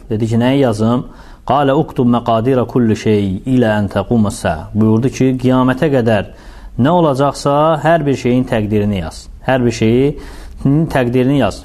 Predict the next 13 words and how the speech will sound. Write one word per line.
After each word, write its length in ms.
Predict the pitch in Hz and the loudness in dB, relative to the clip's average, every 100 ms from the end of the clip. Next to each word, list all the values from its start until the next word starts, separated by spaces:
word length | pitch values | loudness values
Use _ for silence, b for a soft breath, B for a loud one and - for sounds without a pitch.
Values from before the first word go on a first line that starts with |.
| - | -2
"Fəcəral 480 | 110 135 131 107 | 2 2 2 0
qələmu 360 | 113 120 110 98 | -2 0 0 0
bimə 320 | 117 123 107 | 2 2 0
huvə 220 | 110 117 104 | 0 0 0
kain 300 | 123 127 135 | 0 0 2
ilə 260 | 147 123 | 2 2
ən 60 | 98 | 0
təqumus 440 | 101 92 113 101 - | -2 -2 0 -2 -4
sa'a." 200 | 80 92 | -6 -2
Və 120 | 113 | 0
qələm 340 | 120 131 143 | 2 2 2
də 140 | 123 107 | 2 2
qiyamətə 380 | 123 123 123 | 2 2 0